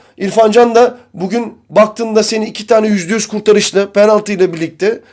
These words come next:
maçın içinde ve penaltıyla bir şekilde seni oyunda tuttu. O da hani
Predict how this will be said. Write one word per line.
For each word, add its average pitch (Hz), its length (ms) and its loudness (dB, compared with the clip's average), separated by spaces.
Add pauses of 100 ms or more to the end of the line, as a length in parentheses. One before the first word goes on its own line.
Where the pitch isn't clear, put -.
(220)
maçın 175 340 0
içinde 208 340 0
ve 208 100 2
penaltıyla 202 640 2 (340)
bir 208 140 -10
şekilde 214 320 -6
seni 226 200 0
oyunda 214 320 0
tuttu. 147 400 -4
O 175 80 0
da 196 120 6
hani 196 300 2